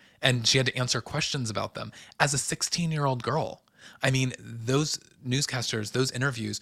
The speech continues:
would cancel people today. It's insane what she had to go through in that. You know, they, she talks about how, you know, uh, uh, she did the, uh,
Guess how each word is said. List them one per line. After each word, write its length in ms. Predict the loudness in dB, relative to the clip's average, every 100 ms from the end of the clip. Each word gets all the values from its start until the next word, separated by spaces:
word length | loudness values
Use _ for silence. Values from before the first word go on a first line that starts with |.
| -6
would 260 | -2 -2 -2
cancel 420 | -4 -2 0 -2
people 340 | -4 -6 -8 -8
today. 360 | -8 -8 -12 -16 -20 -10
It's 160 | -4 -2
insane 680 | 0 0 0 0 0 -4 -6
what 220 | -2 -2 -2
she 240 | -2 0 0
had 160 | -2
to 80 | -4
go 160 | -4 -4
through 220 | -4 -6
in 80 | -6
that. 240 | -8 -10 _ _ _ _ _ _ _ _ -4
You 100 | -2
know, 100 | -2
they, 260 | -2 -4 -8 -16 -16 -16 0
she 140 | 2
talks 280 | 4 4 2
about 360 | 0 -2 -4
how, 380 | -4 -4 -2 -6 -8 -20 -20 -8
you 120 | -2
know, 140 | -2 0
uh, 120 | -2 -2
uh, 200 | -2 0
she 180 | 0
did 200 | 0 -2
the, 320 | -2 -2 -2 -4 -12 _ _
uh, 240 | -6 -6